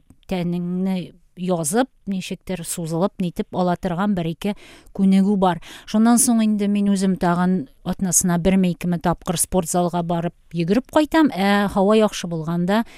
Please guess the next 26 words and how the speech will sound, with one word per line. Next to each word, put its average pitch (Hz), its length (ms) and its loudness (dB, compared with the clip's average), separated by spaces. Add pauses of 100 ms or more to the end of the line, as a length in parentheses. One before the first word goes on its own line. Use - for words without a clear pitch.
(280)
җылы 185 300 2
булганда 175 540 0
инде 190 180 2
урамда 180 480 0
йөгерәм. 160 800 -4
Күп 294 180 -4
түгел 269 280 4
инде, 160 160 -4
ансы 170 260 -2
да 160 120 -2
бер-ике 170 320 -4
километр, 185 520 -2
өч-дүрт, - 640 -2 (260)
иң 208 240 2
у-, 196 120 -2 (140)
озыны 196 380 2
алты 185 340 2
километр 175 540 -2
йөгергәнем 190 540 0
бар. 262 180 4
Ансы 208 260 2
миңа 208 280 2
авыррак. 208 640 2 (440)
Ләкин, 262 680 4
ә, 214 340 0
һәр 285 320 0